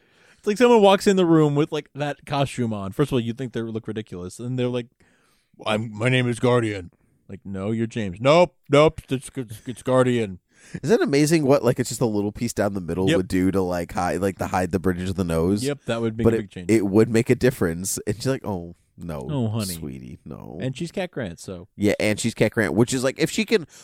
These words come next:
Speaker 2: look at James' eye slit and be like, "You're James," like, she
Speaker 1: Yeah,
Speaker 2: knows
Speaker 1: but she
Speaker 2: that
Speaker 1: saw Kara and Supergirl in the same room, you know, so.
Speaker 2: Yeah, but a lot of crazy things happen in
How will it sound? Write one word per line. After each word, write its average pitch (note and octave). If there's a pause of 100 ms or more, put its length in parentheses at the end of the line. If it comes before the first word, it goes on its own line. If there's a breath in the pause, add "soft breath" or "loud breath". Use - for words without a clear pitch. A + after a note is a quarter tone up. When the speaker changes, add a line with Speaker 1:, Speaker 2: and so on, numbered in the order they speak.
Speaker 2:
look C3
at A2+
James' A2+
eye G2+
slit A#2 (380)
and A2
be G#2
like, G2
"You're F#2+
James," F#2 (460)
like, G2
she F3
Speaker 1:
Yeah, F#3+
Speaker 2:
knows C#3+
Speaker 1:
but -
she A3
Speaker 2:
that B3
Speaker 1:
saw G#3+
Kara D#3+
and C#3
Supergirl B2
in A2
the G#2
same G2+
room, E2+
you F#2+
know, G2+
so. G2
Speaker 2:
Yeah, C#3
but C3
a B2+
lot B2+
of A2+
crazy D#2+
things D#2
happen D2+
in D2